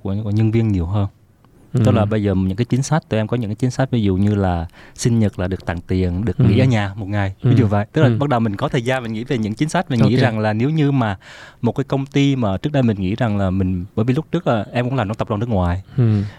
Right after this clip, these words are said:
Speaker 1: thì mình cũng muốn tạo ra một cái công ty riêng của mình, thì mình nghĩ rằng là mình muốn cái gì,
Speaker 2: Ừ.
Speaker 1: mình muốn có những chính sách gì.
Speaker 2: Ừ.
Speaker 1: Thì bắt đầu mới nghĩ lại rằng đó, có những chính sách như kiểu sinh nhật,
Speaker 2: Ok.
Speaker 1: chế độ bảo hiểm, ờ, mình mua những cái gói bảo hiểm cho tốt cho nhân viên, bảo hiểm sức khỏe, ví dụ vậy.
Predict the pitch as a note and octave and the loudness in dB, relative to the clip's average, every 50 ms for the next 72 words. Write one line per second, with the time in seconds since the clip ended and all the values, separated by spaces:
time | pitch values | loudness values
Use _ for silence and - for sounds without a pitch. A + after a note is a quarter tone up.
0 | - - - G#2 F#2+ F2+ F#2+ G#2 F#2 - A2+ B2+ C#3+ D#3+ D#3 D3 - - - - | -20 -8 -4 -4 -2 0 -2 -2 -2 0 0 2 2 2 0 -2 -6 -10 -16 -20
1 | - - - G#2+ G2+ G#2+ A#2 A#2+ A2 - C3+ - - - A#2+ A#2+ - A#2+ A2+ C3 | -14 -8 -4 -2 -2 0 -2 -2 -2 -2 -4 -4 -4 -6 -4 -2 -2 -2 0 0
2 | A#2+ A#2+ C#3 C3+ B2 A2 G#2 G2+ F#2+ G#2 - - A2+ G2+ G2+ G2 G2+ G2 A#2 B2+ | 0 0 0 0 0 0 0 -2 -4 -4 -4 -2 0 0 2 2 0 0 0 0
3 | C3 A2+ G#2+ G#2 G#2 G2+ G2+ G2 G2+ G#2 G#2 G2+ G#2+ A#2 C#3+ D#3+ A3+ G#3 C#3+ A#2+ | -2 -2 -2 -2 -2 -2 -4 -2 -2 0 0 2 2 2 2 2 2 0 0 0
4 | G#2+ G#2 - - - - - - - - - C#3+ C#3 A#2+ A2+ G#2+ A2+ C#3 D#3 - | 0 -2 -4 -8 -18 -20 -20 -20 -14 -4 -2 0 2 2 2 2 2 0 0 0
5 | F3 F#3 D3+ C3 - E3 - - - - G2+ G2 F#2+ - - - - - C3 B2 | 0 0 0 0 -2 -4 -4 -4 -4 -2 -2 -2 -2 -2 -6 -8 -4 0 0 2
6 | A#2 A2 A2+ A#2+ G#2+ C3 D3 D3 A#2 A2 G#2 B2+ C3 A#2+ A2 A#2+ B2 A#2+ A2+ A2 | 2 2 2 2 0 0 -2 0 0 0 0 0 0 0 -2 -2 -2 -2 -2 -2
7 | G#2+ G#2+ G#2+ G#2+ A2 A#2+ B2+ D3+ - - C#3 D3+ B2+ G#2 - C3+ - D#3+ D#3+ - | -2 -2 -2 -4 -4 -4 -4 -4 -2 -2 0 0 0 0 -2 -2 -2 -2 -2 -2
8 | C#3 B2 - G2+ G#2 A2+ - C3 B2+ A#2+ A#2 G#2 - - - - - - - - | -4 -4 -4 -6 -6 -4 -2 0 2 2 0 0 -2 -8 -20 -20 -20 -14 -6 -4
9 | C3+ - - G#2+ G2+ G2+ - D#3 C#3 A#2 A2+ G#2 G#2 G2+ G#2+ F#2 F#2 F#2 A2 C#3+ | -2 -2 0 -2 -2 -2 -2 -2 0 0 0 -2 -2 -2 -2 -4 -4 -4 -4 -6
10 | E3+ F3 D3+ C3+ C3 B2 B2 A#2+ A#2+ A#2+ A#2 A#2 A2+ G#2+ G#2 A2+ B2 B2+ B2 A#2 | -4 -4 -4 -2 -2 -2 -2 -2 -2 -2 -2 -2 0 2 2 2 2 2 2 0
11 | G#2+ G#2+ - C3+ C3 B2+ C3+ C#3+ C#3 A#2 A#2 A2 - C3 B2+ D3 D3+ D#3+ D3 C3 | -2 -4 -6 -6 -6 -4 -2 0 0 0 0 -2 -4 -4 -2 -2 0 0 0 0
12 | B2+ B2+ B2+ C3 C3 B2 A#2 A#2+ A2 - D3+ - - A#2 G#2 G#2+ A#2 C3+ D3+ C3 | 0 0 0 0 0 0 0 0 0 0 -2 -2 0 0 2 2 2 2 4 4
13 | A#2+ A2 A2 G#2+ | 4 4 2 2